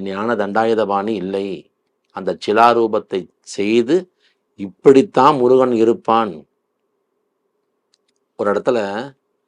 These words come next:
ஒரு பாடல், அவங்கள சொல்லித்தான் ஆகணும். நல்லவங்களை சொல்றதுல குற்றம் ஒண்ணும் இல்ல. கே பி சுந்தராம்பாள் அவங்க ஒரு பாடல் பாடிட்டே வருவாங்க. அழகா ஒரு வார்த்தை சொல்லுவாங்க. "இடை மீது கை வைத்த பிள்ளை எங்கள் இயல் இசை நாடக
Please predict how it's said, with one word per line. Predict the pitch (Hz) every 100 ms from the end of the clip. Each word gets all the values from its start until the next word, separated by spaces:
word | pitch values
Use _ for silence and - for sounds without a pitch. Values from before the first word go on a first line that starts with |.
| _ _ _ _ _ _ -
ஒரு | 95
பாடல், | 101 107 110 95 -
அவங்கள | 104 98
சொல்லித்தான் | 95 104 117 135
ஆகணும். | 110 104 85 - _ _ -
நல்லவங்களை | 95 107 131 120
சொல்றதுல | 117 107 113 110
குற்றம் | 107 113
ஒண்ணும் | 113 104
இல்ல. | 101 92 -
கே | - 110
பி | 117
சுந்தராம்பாள் | 113 107 107 104 95 - - _ _ _ _ _
அவங்க | 98 101
ஒரு | 95
பாடல் | 101 107 113
பாடிட்டே | 101 101 92 113
வருவாங்க. | 98 98 98 90 90 110 _ _ -
அழகா | 101 123
ஒரு | 135 107
வார்த்தை | 95 -
சொல்லுவாங்க. | 92 90 80 - - - _ _ -
"இடை | 107 127 131
மீது | 123 120 135 135
கை | - 110 117
வைத்த | 117 110 -
பிள்ளை | 98 - 107 117 95 95 110
எங்கள் | 101 104 110 120 117 95 110 131
இயல் | - 107 113 123 135 131
இசை | 110 104 135
நாடக | 123 101 101 113 117 120